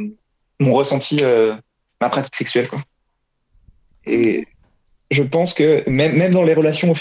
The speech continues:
Speaker 1: euh, avec des femmes, au final, ça, ça a beaucoup changé à ce niveau-là, en fait. Au final, genre, c'est, euh, par exemple, euh,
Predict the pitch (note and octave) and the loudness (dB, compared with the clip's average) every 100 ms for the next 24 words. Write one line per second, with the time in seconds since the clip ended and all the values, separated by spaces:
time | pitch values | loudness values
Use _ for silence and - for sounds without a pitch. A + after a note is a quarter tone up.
0 | - C#3 C3+ C3 B2+ B2 A#2+ C3+ C3 B2 | 0 0 2 4 6 6 4 0 -2 -2
1 | B2 F3 F3 C3+ C3+ C#3 F3 - _ _ | 0 2 2 0 0 2 0 -4 _ _
2 | - C3 C3 A#2+ A2+ A#2 A#2 - B2+ C#3+ | -6 -2 0 2 2 2 0 0 -2 -2
3 | D3 - C3+ C3+ D#3 C#3 B2+ A#2+ D3 C3+ | -4 -6 -2 0 2 0 0 0 0 -6
4 | - _ _ _ _ B2+ A#2 C#3+ D#3 C3 | -14 _ _ _ _ -2 0 0 0 0
5 | B2 - A#2+ A2+ G#2+ - - - C3+ E3 | -2 0 2 2 0 -4 -8 -2 0 0
6 | F3 - - B2+ A#2+ A2 G#2+ | -2 -8 -4 0 2 2 0